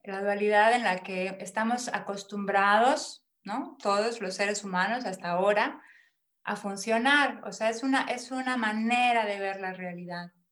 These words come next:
El me gusta o no me gusta, ¿no? El dame like o no me des like, a lo que sea, ¿no? O, o el me siento feliz o me siento triste, o, y cuando me siento triste, eh, pues qué mal día fue. Cuando me siento feliz es un buen día.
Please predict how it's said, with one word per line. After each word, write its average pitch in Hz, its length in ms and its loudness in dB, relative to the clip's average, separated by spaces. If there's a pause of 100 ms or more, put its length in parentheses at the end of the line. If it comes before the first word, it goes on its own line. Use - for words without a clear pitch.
(320)
El 196 180 -4
me 220 140 2
gusta 277 220 2
o 294 40 4
no 269 100 6
me 247 140 4
gusta, 208 460 -4
¿no? 247 340 -4
El 190 180 -10
dame 220 260 2
like 208 280 2
o 185 60 -4
no 196 100 -6
me 190 140 -4
des 185 180 -8 (120)
like, 247 380 2 (760)
a 160 80 -4
lo - 140 -10
que 170 100 -8
sea, 190 360 2
¿no? 226 260 -6 (880)
O, 196 280 4
o 190 100 2
el 190 140 2
me 202 100 -2
siento 240 280 -2
feliz 208 380 -2
o 220 60 -4
me 185 120 -2
siento 190 360 -6
triste, 285 800 -2
o, 165 720 -2
y 190 100 -10
cuando 190 240 2
me 190 100 2
siento 208 300 0
triste, 226 580 2
eh, 170 600 -6
pues 190 160 -2
qué 226 100 4
mal 190 220 6
día 190 240 6
fue. - 360 -4 (540)
Cuando 202 160 0
me 214 80 0
siento 294 300 4
feliz 330 380 0
es 320 180 -10
un 233 100 -6
buen 196 200 -6
día. 202 380 -6